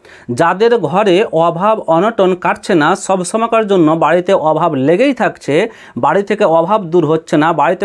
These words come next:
কোনো বরকত নেই, বাড়িতে টাকা পয়সার বরকত নাই, রুজি রোজগারের বরকত নাই, সব সময়কার জন্য অভাব লেগেই থাকছে, কিভাবে খাবো, কি পোশাক পরবো, কীভাবে বাড়িঘর করব, এই যে আপনার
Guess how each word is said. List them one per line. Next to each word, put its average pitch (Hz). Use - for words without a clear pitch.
কোনো 202
বরকত 196
নেই, 139
বাড়িতে 202
টাকা 180
পয়সার 208
বরকত 156
নাই, 170
রুজি 185
রোজগারের 208
বরকত 147
নাই, 160
সব 247
সময়কার 247
জন্য 240
অভাব 170
লেগেই 151
থাকছে, -
কিভাবে 196
খাবো, 170
কি 208
পোশাক 185
পরবো, 180
কীভাবে 185
বাড়িঘর 170
করব, 214
এই 254
যে 262
আপনার 233